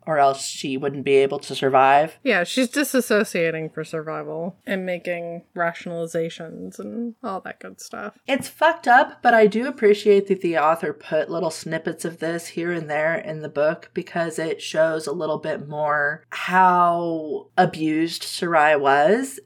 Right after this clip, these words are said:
Speaker 1: and I think that otherwise it would have been kind of easy to forget because the way she acts is very
Speaker 2: "This doesn't affect me."
Speaker 1: Yeah.
Speaker 2: Brave front.
Speaker 1: Yeah, she compartmentalizes all that. That's all hidden in a box in the back of her mind.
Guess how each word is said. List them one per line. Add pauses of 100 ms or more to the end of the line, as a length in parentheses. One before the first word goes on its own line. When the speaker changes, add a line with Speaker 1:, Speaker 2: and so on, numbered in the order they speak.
Speaker 1:
and
I
think
that
otherwise
it
would
have
been
kind
of (180)
easy
to
forget
because
the
way
she
acts
is
very
Speaker 2:
"This
doesn't
affect
me."
Speaker 1:
Yeah. (100)
Speaker 2:
Brave
front. (100)
Speaker 1:
Yeah,
she
compartmentalizes
all
that.
That's
all
hidden
in
a
box
in
the
back
of
her
mind.